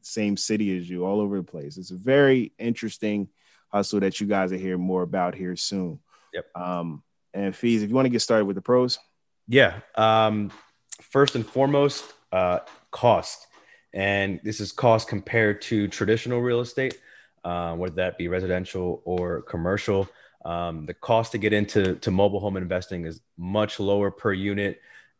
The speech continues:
Speaker 2: and, generally speaking, lower maintenance and repair cost. Um, second, this is a, a, a vertic-, this is a, a hustle that's always in demand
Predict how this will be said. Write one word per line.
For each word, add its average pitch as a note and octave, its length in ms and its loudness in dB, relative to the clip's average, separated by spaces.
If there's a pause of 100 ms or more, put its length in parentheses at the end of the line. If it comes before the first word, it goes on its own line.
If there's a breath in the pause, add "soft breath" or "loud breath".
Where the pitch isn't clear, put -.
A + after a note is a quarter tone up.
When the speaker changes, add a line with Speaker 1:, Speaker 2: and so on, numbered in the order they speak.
Speaker 2:
and, F2+ 320 -4
generally G#2 400 2
speaking, F#2 500 -6
lower F#2+ 300 -2
maintenance F2+ 560 -2
and F2 180 -8
repair F2+ 380 0
cost. - 520 -10 (440 soft breath)
Um, E2+ 560 2
second, A2+ 500 4 (680)
this A2 160 -6
is C3+ 120 0
a, A#2 220 6
a, F#2 400 4
a D#2+ 80 -4
vertic-, G#2 320 6
this A2 240 2
is A2+ 140 6
a, F#2 280 8
a E2+ 200 4
hustle G#2+ 300 2
that's F2+ 260 2
always A2+ 320 10
in G#2 120 4
demand G2+ 460 2